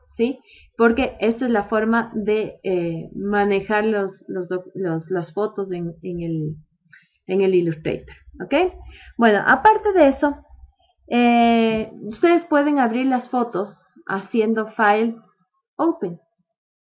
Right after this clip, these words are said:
¿ya? Y abrir cualquier foto, voy a abrir el mismo pato que ya le dañé, en File Open, ¿ok?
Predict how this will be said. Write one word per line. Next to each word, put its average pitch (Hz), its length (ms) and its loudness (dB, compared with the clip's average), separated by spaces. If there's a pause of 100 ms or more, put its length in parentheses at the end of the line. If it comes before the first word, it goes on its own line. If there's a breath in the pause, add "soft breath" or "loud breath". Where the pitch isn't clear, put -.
(140)
¿ya? 247 360 -4 (2000 soft breath)
Y 330 320 -2 (2000)
abrir 240 420 -2
cualquier 247 440 -2
foto, 226 320 -6
voy 196 100 -2
a 190 40 -4
abrir 185 200 -6
el 185 100 -8
mismo 185 240 -8
pato 175 240 -10
que 175 140 -10
ya 170 80 -6
le 180 120 -6
dañé, 180 360 -8 (540)
en 196 180 -6
File 180 300 0
Open, - 240 -8 (1200)
¿ok? 214 160 -6